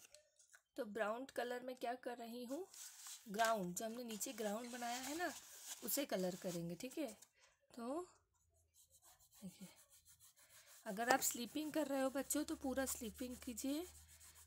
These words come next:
और अगर standing कर रहे हो, तो पूरा standing। मैं क्या कर रही हूँ, Slipping, आड़ा आड़ा कर रही हूँ। अगर आप खड़ा करना start कर रहे हो standing position से,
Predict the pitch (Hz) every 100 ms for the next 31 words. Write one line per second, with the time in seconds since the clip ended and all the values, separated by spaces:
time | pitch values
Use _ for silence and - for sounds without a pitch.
0 | - - - - 196 214 247 - 233 190
1 | 202 262 247 254 247 269 285 - 269 262
2 | 254 - 208 185 180 165 - - - -
3 | - - - - - - - - - -
4 | - 214 226 285 277 240 285 294 277 -
5 | 214 - 208 220 254 254 240 240 214 208
6 | 226 214 285 359 - - - - - 214
7 | 226 269 277 - 208 220 269 277 262 269
8 | 254 - 247 240 - 233 240 233 214 233
9 | 214 214 247 240 233 226 214 247 220 175